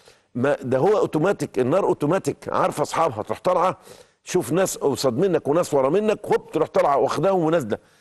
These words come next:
و-، لها كلاليب، لها عنق بتخرج، والناس معديه من فوق الصراط، وكل واحد بيقول: "يا رب سلم، يا رب سلم، يا رب سلم، يا رب سلم". وتفضل بقى حضرتك تفتكر حاجات،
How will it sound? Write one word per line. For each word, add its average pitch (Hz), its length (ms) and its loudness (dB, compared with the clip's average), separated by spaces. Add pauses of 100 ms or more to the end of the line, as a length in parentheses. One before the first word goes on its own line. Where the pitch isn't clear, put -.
(220)
و-، 120 140 2 (280)
لها 175 220 2
كلاليب، 170 600 0 (120)
لها 170 220 0
عنق 175 520 0
بتخرج، 113 520 -2
والناس 147 320 0
معديه 160 480 0
من 170 160 -2
فوق 185 160 0
الصراط، 190 420 0
وكل 180 220 0
واحد 175 280 0
بيقول: 180 180 2
"يا 165 80 4
رب 165 220 2
سلم، 196 380 0
يا 208 80 2
رب 185 200 0
سلم، 147 320 0
يا 190 80 2
رب 160 220 0
سلم، 127 300 -2
يا 208 60 2
رب 180 200 -2
سلم". 139 280 -2 (480)
وتفضل 160 520 0
بقى 175 180 0
حضرتك 151 560 -4 (340)
تفتكر 175 600 -2
حاجات، 143 540 -2